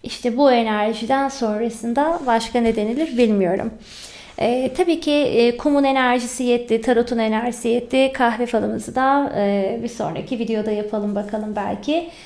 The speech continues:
E, orada bakarız. Güzel bir enerji açılımı oldu bence. E, çünkü hem hislerimizden hem de gelecekle il-, ilgili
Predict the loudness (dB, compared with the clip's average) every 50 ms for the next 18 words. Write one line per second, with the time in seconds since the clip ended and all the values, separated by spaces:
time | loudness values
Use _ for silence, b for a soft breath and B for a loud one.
0 | B B B -2 0 0 0 0 2 2 0 0 0 -2 -2 -4 -4 -6 -4 -4
1 | -2 0 0 0 -2 -4 -14 B B B B B B -4 -2 0 2 2 2 2
2 | 2 2 2 2 2 2 2 4 4 2 2 0 0 0 0 0 0 -2 -2 -2
3 | 0 0 2 2 4 4 4 2 2 0 0 0 0 0 0 -2 -2 0 2 4
4 | 4 4 2 0 -2 -6 -4 0 0 2 2 2 2 0 0 -2 -2 -4 -2 0
5 | 2 4 4 4 4 2 2 0 0 0 0 -2 -2 -4 -2 0 2 2 2 2
6 | 0 -2 -4 -6 -14 -8 -4 -2 0 0 2 0 0 -2 -4 B B B B B
7 | B B -8 -6 -4 -2 -2 0 0 0 0 0 0 -2 -2 0 2 2 2 2
8 | 0 0 -2 -2 -2 -2 -2 0 0 0 0 -2 -4 -4 -4 -4 -2 -2 -2 0
9 | 0 2 2 0 -2